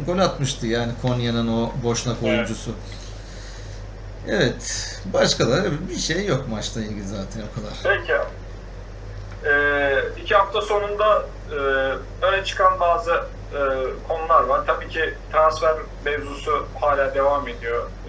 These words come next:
Speaker 2: Bugün işte bazı görüntüler vardı. İşte Göksel Gümüştay'la, e, bizim yöneticilerin, e, yaptığı bir görüşmeler, fotoğraflar falan,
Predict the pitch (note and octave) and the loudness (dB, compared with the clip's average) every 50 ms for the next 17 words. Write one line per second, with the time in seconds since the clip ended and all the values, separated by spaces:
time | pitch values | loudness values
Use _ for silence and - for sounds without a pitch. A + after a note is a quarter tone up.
0 | C3 B2+ - - C#3 C3+ C3+ C#3 C#3 C3+ - - - - - - C3+ - - - | -10 -10 -8 -8 -8 -6 -6 -6 -6 -6 -6 -4 -4 0 2 2 2 2 2 0
1 | - C#3 C3+ C3+ C3 C3 C3 C3 C3 C3+ C3+ C3+ B2+ B2 - - - - - - | -2 -2 0 -2 -2 -6 -6 -4 -2 0 0 2 4 4 4 2 2 -2 -6 -8
2 | B2+ B2+ B2 A#2+ A#2+ - - B2 A#2 A#2 B2 A#2+ - - - - B2 A#2+ A#2 A#2 | -6 -4 -4 -4 -4 -4 -4 -4 -4 -6 -8 -8 -10 -6 -2 0 0 0 0 0
3 | B2 A#2+ A#2+ A#2+ - - - - - - - - - - - B2+ B2+ B2 A#2+ A#2+ | -2 -2 -2 -4 -6 -12 -14 -14 -12 -14 -14 -12 -10 -6 -2 0 0 0 0 -2
4 | A#2+ A#2+ B2+ C3 B2+ B2+ B2 A#2+ - B2+ B2 B2 A#2+ B2 A#2+ A#2+ A#2+ B2 A#2+ - | -4 -6 -6 -4 -2 -2 -2 -2 -4 -6 -8 -6 -2 -2 -2 -2 -4 -8 -10 -14
5 | - - B2+ B2 A#2+ A#2+ A#2 A#2 A#2 A#2 A#2 A#2 A#2 A#2 A#2+ - - - - - | -12 -8 -4 -2 0 2 2 2 2 2 0 0 -2 -2 -4 -6 -8 -14 -18 -20
6 | - - - - - - - - - - C3 B2+ B2+ - - C3+ C3+ C3 B2 C3+ | -20 -20 -20 -20 -20 -20 -20 -16 -6 -4 -2 -2 -2 -4 -6 -8 -8 -6 -4 -4
7 | C3+ C3 - - - C#3 C3 B2+ B2+ - C3 C3 - C3 C3 B2+ G#2 - G#2 - | -4 -4 -4 -4 -2 -2 0 0 -2 -2 -4 -2 0 0 2 2 0 0 -2 -2
8 | - - A2+ G#2+ - B2+ B2 | -2 -2 -4 -4 -2 -2 -4